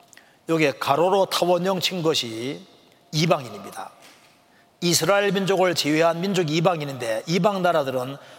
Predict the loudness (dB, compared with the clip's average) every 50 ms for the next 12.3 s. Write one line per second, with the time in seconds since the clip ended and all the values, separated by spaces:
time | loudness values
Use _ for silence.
0 | -8 -4 -2 -2 0 0 2 2 2 2 0 -2 -4 -2 -2 -2 0 0 0 0
1 | -2 -2 -4 -4 -4 -4 -2 -2 -2 0 0 0 0 2 2 0 0 -2 -4 -10
2 | -20 -20 -20 -20 -20 -20 _ _ _ _ -10 -6 -4 0 0 2 4 4 4 4
3 | 4 2 2 0 -2 -8 -14 -18 -20 -20 -20 -20 -8 -4 -2 -2 0 0 0 0
4 | 2 2 0 2 2 0 -2 -2 0 -2 -2 -2 -2 -2 -2 0 2 2 2 0
5 | 0 -2 0 0 2 2 2 2 2 0 0 0 0 0 0 0 0 0 -2 -2
6 | -4 -4 -4 -4 -6 -6 -8 -8 -6 -4 -6 -6 -8 -12 -20 -20 -20 _ _ _
7 | _ _ _ _ _ _ _ _ _ _ _ _ _ _ -20 _ _ _ _ _
8 | _ -2 0 4 4 4 4 4 2 0 0 -2 -4 -12 -16 -20 -20 -20 -20 -14
9 | -6 -2 -2 0 0 2 0 2 2 2 2 2 2 2 2 2 2 2 0 0
10 | 0 0 2 2 2 2 2 2 2 2 2 0 0 -4 -4 -4 -2 0 2 2
11 | 2 2 0 -2 -2 -2 -2 -2 0 0 0 0 0 0 0 0 2 2 0 0
12 | 0 -2 -6 -6 -8 -10